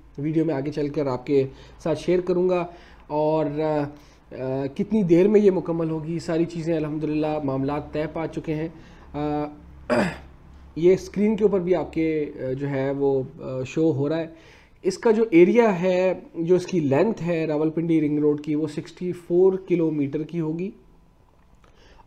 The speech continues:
और, अ, सिक्सटी फ़ोर किलोमीटर की जो, अ, इसकी लेंथ है, उसमें ये सिक्स लेन की, अ, अ, जो है रावलपिंडी रिंग रोड बनाई जाएगी, just like a motorway।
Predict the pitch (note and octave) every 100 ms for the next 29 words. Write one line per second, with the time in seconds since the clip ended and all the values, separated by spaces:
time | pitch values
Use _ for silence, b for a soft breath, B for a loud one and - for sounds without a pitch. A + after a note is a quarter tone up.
0 | C3+ D#3+ D#3+ D#3+ D3 D#3+ D#3+ D#3 D#3 B
1 | B B - G#3 - A#3 G#3+ A3 A3 A3
2 | G3+ G3+ G3 G3+ G3 F3+ G3 F#3+ F#3 -
3 | D#3+ D#3 D#3 E3 - F#3 D#3+ F#3 G#3 E3+
4 | F3+ F#3 - F#3+ - F#3 F#3 G#3 - -
5 | C4 - F#3+ E3+ F3+ E3+ F3+ F3+ E3 -
6 | - - - D3 C#3+ C#3 C3 C3+ C#3 C3+
7 | C#3 D3 D3+ D3+ D3 D3 D3+ D3 C#3+ C3+
8 | C#3+ C#3 C3 C3 D#3+ F3+ F3+ F#3+ G3+ B
9 | B B C#3+ G3 G3+ E3 D3+ E3 D3+ D3
10 | C#3+ F3+ F3+ F#3+